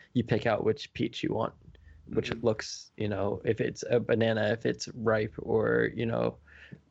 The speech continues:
Speaker 1: a little bit older. It, I, I, I don't know.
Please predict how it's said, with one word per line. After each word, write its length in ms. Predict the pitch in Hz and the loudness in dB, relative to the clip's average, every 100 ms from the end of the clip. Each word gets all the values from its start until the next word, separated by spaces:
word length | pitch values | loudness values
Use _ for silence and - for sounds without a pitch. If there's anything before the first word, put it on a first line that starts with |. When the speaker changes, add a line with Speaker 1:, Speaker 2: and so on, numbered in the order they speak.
| _ - | _ -2
Speaker 1:
a 300 | 101 104 104 | 0 2 2
little 240 | 110 110 | 2 2
bit 260 | 107 113 - | 2 0 2
older. 340 | 107 104 107 | 0 2 2
It, 260 | 110 117 117 | 2 -2 0
I, 100 | 107 117 - | 0 0 0
I, 120 | 123 - | -2 0
I 60 | 123 | -2
don't 160 | 104 | -2
know. 140 | - | -4